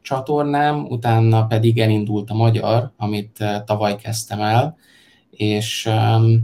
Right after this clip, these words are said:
és hát igazából egy magyar ismerősöm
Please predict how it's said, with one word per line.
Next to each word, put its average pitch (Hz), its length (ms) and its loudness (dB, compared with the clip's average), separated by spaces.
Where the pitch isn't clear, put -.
és 117 120 -6
hát 131 120 0
igazából 131 540 4
egy 120 100 2
magyar 143 300 2
ismerősöm 107 880 -2